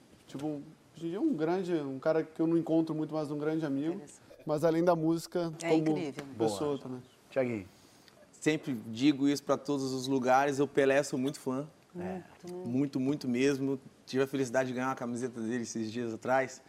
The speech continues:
Speaker 4: Tive o prazer de conversar com ele. Sou muito fã mesmo, alucinado. Fico pesquisando de tudo, acho a história incrível.
Speaker 2: É incrível, Pedro.
Speaker 4: Da onde ele chegou e, e, e como ele levou o nome do nosso país pra fora, a, a importância que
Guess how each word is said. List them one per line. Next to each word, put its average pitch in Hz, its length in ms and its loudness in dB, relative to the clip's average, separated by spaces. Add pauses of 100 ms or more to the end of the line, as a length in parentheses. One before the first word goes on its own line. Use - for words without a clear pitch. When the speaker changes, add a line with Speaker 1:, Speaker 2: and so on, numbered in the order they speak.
(120)
Speaker 4:
Tive 147 220 -2
o 143 40 -2
prazer 135 260 0
de 127 60 -12
conversar 135 520 0
com 131 180 -6
ele. 147 400 4
Sou 165 240 0
muito 165 560 -2
fã 151 180 -2
mesmo, 123 280 -2
alucinado. 135 500 -2
Fico 139 320 -10 (100)
pesquisando 143 560 0
de 135 160 0
tudo, 143 440 0
acho 131 200 4
a 147 40 -2
história 139 440 2
incrível. 131 720 0
Speaker 2:
É 98 80 -6
incrível, 160 540 -6
Pedro. - 160 -14
Speaker 4:
Da 123 100 2
onde 143 280 2
ele 143 80 0
chegou 135 800 4
e, 131 320 2
e, 117 460 0
e 117 120 -6
como 147 240 2
ele 147 200 4
levou 139 520 8
o - 20 2
nome 151 240 2
do 135 80 -2
nosso 143 220 -2
país 135 340 2
pra 139 160 2
fora, 135 600 4
a, 123 340 2
a 135 100 0
importância 147 640 2
que 147 320 -2